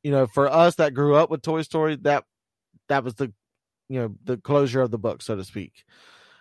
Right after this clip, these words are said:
And it was proper. Like, it, it needed to be not a s-, a stellar film.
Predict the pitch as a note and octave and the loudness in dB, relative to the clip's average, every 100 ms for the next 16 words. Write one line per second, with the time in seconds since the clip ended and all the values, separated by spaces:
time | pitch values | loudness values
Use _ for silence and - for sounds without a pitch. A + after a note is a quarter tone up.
0 | _ _ A#2+ A#2 A2+ G#2+ G2+ E2 _ _ | _ _ -4 -2 -2 -4 -8 -12 _ _
1 | _ _ _ _ C#3 A#2+ - E3 D3+ A#2+ | _ _ _ _ -2 -2 0 4 6 4
2 | - - - C3+ C#3+ D3 E3 F3+ F3 C#3+ | -6 -12 -4 -2 0 2 0 2 0 0
3 | D#3+ F3+ F3+ E3+ E3+ C#3 D#3+ D3+ C#3 D3 | 0 2 2 -2 -4 0 0 0 2 4
4 | D3+ C#3+ - - - _ C3+ B2+ - - | 4 2 -2 -10 -12 _ -2 -2 -6 0
5 | D3 E3 F3+ F#3+ F3+ F3+ F#3 | 2 2 0 -2 -2 -2 -6